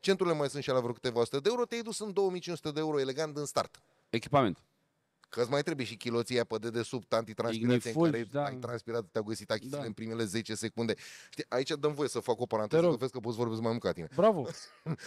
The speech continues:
Speaker 1: Ehm, la un dat, nu mai știu cine râdea de noi și zice, "Unde dracu stați, mă, cu izmea aia, vă, vă uitați, ta, că vă e cald." Mă, și l-am îmbrăcat cu alea. Și a intrat și combinezonul pe el, erau afară treizeci de grade.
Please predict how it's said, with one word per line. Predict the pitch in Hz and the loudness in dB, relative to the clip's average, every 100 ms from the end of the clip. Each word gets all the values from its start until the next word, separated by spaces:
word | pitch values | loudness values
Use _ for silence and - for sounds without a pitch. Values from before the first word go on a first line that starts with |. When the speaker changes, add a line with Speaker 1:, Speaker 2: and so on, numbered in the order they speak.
| - - | -14 -10
Speaker 1:
Ehm, | - 101 104 - 104 101 98 95 82 _ _ _ _ _ _ _ _ | -6 -4 -4 -6 -8 -12 -12 -12 -14 _ _ _ _ _ _ _ _
la | 110 110 | 0 0
un | 113 | 2
dat, | 127 - | 0 0
nu | 110 107 98 | -8 -6 -4
mai | 120 107 | 0 -2
știu | 92 | -4
cine | - 98 | -2 0
râdea | 101 104 | 2 2
de | 92 | 0
noi | 98 | 0
și | 98 | -2
zice, | 92 131 | -6 -6
"Unde | 208 233 | -2 0
dracu | 226 175 196 160 | 0 0 -4 -4
stați, | - 139 | -2 -2
mă, | 143 | -2
cu | 120 | -4
izmea | 98 117 | -2 0
aia, | 107 | 0
vă, | 107 | -4
vă | 95 | -4
uitați, | 98 120 135 139 | -2 -2 0 0
ta, | 120 | 0
că | - 107 | 0 0
vă | 95 98 | 0 0
e | |
cald." | 92 113 92 - _ _ _ _ _ _ _ - | 2 2 0 -2 _ _ _ _ _ _ _ -8
Mă, | |
și | 139 | -2
l-am | 151 135 | 2 2
îmbrăcat | 113 110 113 123 | 0 0 0 0
cu | - | 2
alea. | 107 71 - _ - | 0 0 -10 _ -4
Și | - | 0
a | |
intrat | 120 127 | 2 2
și | 131 | 0
combinezonul | 151 120 107 95 92 90 | 0 0 0 0 -2 -2
pe | 90 | 0
el, | |
erau | 90 98 123 | 2 2 2
afară | 98 - 82 78 95 - _ _ _ _ _ | 2 -4 -6 -4 -6 -8 _ _ _ _ _
treizeci | 113 123 113 110 | -2 0 0 -2
de | 110 | 0
grade. | 104 101 80 | 2 2 0